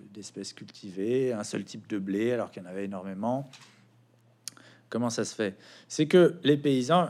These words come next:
eh ben, ils, ils étaient dans un mode d'autosubsistance principalement. Il y avait quelques productions commerciales parce qu'il fallait payer les impôts et payer les, les baux de fermage. Euh, mais il y avait aussi cette volonté d'autonomie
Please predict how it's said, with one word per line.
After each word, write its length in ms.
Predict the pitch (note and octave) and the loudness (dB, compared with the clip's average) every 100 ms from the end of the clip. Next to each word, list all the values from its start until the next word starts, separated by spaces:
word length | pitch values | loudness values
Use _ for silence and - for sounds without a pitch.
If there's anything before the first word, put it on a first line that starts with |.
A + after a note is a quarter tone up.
| - | -2
eh 80 | A#2+ | -2
ben, 340 | A#2 A#2+ A2+ G#2+ | 2 4 4 2
ils, 420 | G#2+ A2+ G#2+ G2+ | -2 -2 -2 -4
ils 680 | G2 - G2 - G2 F#2 F2+ | -8 -12 -16 -16 -14 -14 -4
étaient 180 | C#3 | 0
dans 100 | C3+ | 0
un 140 | G#2 F#2+ | 0 -2
mode 320 | B2 A#2+ - | -2 -4 -4
d'autosubsistance 1120 | G#2 G#2 C3 A#2+ A2+ G2+ A2 A2 - D3 A#2+ | -4 0 0 -2 -6 -8 -8 -4 2 2 2
principalement. 760 | - A2 - G2+ A2+ A#2 A#2 F#2+ | -2 -6 -6 -2 -2 0 -2 -4
Il 100 | G2 | -4
y 20 | |
avait 360 | G#2+ A#2 G2+ A2 | 0 -2 -2 -10
quelques 240 | G2+ G2 | -12 -10
productions 500 | F#2+ - F#2+ F#2+ G#2 | -10 -8 -10 -10 -12
commerciales 600 | G2 F#2+ F#2+ - D3 F3+ - | -10 -10 -10 0 2 2 0
parce 160 | F2 | -12
qu'il 100 | - | -18
fallait 240 | - F2 F2 | -14 -12 -10
payer 240 | G2 F#2 | -10 -8
les 200 | F2+ F2+ | -6 -6
impôts 380 | G2 A#2+ D#3 E3 - - _ _ - | -2 4 4 2 -10 -20 _ _ -6
et 240 | G2 F#2+ | -4 -4
payer 340 | F#2 G2 F#2+ | -4 -4 -2
les, 220 | F#2+ F#2 F2+ | -2 -4 -6
les 100 | F2 | -8
baux 180 | F#2 | -10
de 80 | F#2+ | -10
fermage. 500 | G2 F#2+ B2 F3 D3+ - - - - - - - - - _ - | -8 -6 -2 0 -2 -8 -20 -20 -20 -20 -20 -20 -20 -20 _ 0
Euh, 300 | A2 G#2 A2 | 4 4 2
mais 320 | D3 F#3+ G3+ | 4 6 8
il 80 | D#3+ | 10
y 80 | |
avait 200 | D#3 E3+ | 10 10
aussi 320 | F3 E3 - G3+ | 10 8 4 0
cette 300 | - D#3 C#3 | 2 2 4
volonté 400 | C#3+ C#3+ C#3+ E3 | 4 2 2 4
d'autonomie 800 | C#3 C#3+ C#3 B2 A#2+ C#3+ G#3 | 4 4 2 2 0 -2 -2